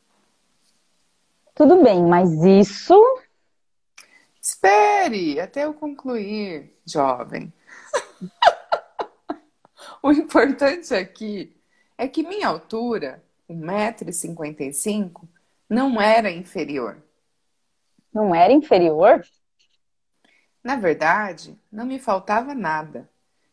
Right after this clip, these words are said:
Speaker 2: e eu não a considerava inferior. Claro que um metro e cinquenta e cinco é abaixo da altura média, e esse é um número objetivamente medido. À primeira vista, pode parecer inferior,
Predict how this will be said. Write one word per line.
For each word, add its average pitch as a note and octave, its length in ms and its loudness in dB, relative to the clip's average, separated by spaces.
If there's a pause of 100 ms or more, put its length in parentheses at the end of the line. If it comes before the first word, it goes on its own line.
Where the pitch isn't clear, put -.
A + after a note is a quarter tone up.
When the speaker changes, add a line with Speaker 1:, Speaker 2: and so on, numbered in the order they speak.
(120)
Speaker 2:
e F3+ 80 -6
eu G3 140 -2
não G3+ 300 -4
a - 60 -4
considerava F3+ 1000 -4
inferior. C3 640 -16 (680)
Claro G4 360 0
que - 120 -14
um A#3+ 60 -8
metro F#3+ 360 -10
e F#3+ 40 -16
cinquenta E3+ 480 -14
e D3+ 60 -10
cinco G#3+ 440 -12
é G#3+ 80 -2
abaixo G3+ 640 0
da C4 120 -8
altura C#4 400 -12
média, D#3+ 560 -16 (340)
e F#3 180 -10
esse G#3 600 -6
é E3+ 100 -8
um F3 160 -10
número F#3 680 -12
objetivamente A3+ 1120 -4
medido. F3+ 600 -14 (1080)
À - 160 2
primeira G3+ 460 -4
vista, F#3+ 600 -12 (160)
pode B3 360 -2
parecer F4+ 580 -8
inferior, C#3+ 560 -14